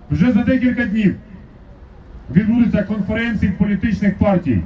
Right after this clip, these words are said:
які будуть висувати кандидатів в боротьбі за два депутатських мандата в місті Харкові та два в Харківській області. В умовах безправ'я кожного українського громадянина,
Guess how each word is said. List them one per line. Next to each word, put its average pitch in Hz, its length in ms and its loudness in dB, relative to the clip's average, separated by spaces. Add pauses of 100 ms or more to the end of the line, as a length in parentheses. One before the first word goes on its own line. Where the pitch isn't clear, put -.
(320)
які 190 260 0
будуть 202 260 2
висувати 202 600 -2
кандидатів 196 600 0 (360)
в 156 180 2
боротьбі 214 400 0
за 196 100 2
два 220 200 0
депутатських 214 640 -2
мандата 196 440 0
в 175 100 2
місті 196 320 0
Харкові 214 560 -2 (340)
та 214 120 0
два 202 240 2
в 196 100 0
Харківській 196 540 2
області. 120 420 -2 (800)
В 180 80 6
умовах 233 400 0
безправ'я 214 680 -2
кожного 214 420 0
українського 196 560 0
громадянина, 170 600 2